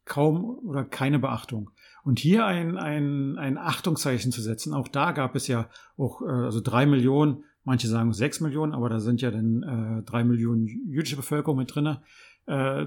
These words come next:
Tote hat Opfer, äh, hat Polen zu beklagen. Und dem sollte man etwas entgegensetzen und,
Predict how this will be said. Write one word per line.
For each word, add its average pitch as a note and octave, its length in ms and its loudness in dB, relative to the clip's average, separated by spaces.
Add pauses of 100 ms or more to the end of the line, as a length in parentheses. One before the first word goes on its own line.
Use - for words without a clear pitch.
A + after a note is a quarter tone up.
Tote E3 540 2
hat C#3 200 -2
Opfer, D#3 320 -2
äh, C#3+ 140 0
hat C#3 200 -2
Polen C#3+ 220 4
zu C#3 120 -2
beklagen. B2 520 -2 (280)
Und B2+ 400 2
dem D#3 440 4
sollte D3 320 2
man D3 540 2 (100)
etwas C3+ 460 -2
entgegensetzen E3 920 0
und, C#3+ 340 0